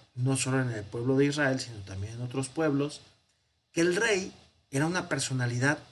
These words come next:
divina, majestuosa, obviamente, el rey,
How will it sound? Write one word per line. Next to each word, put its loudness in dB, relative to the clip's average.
divina, -2
majestuosa, 0
obviamente, 0
el -10
rey, 2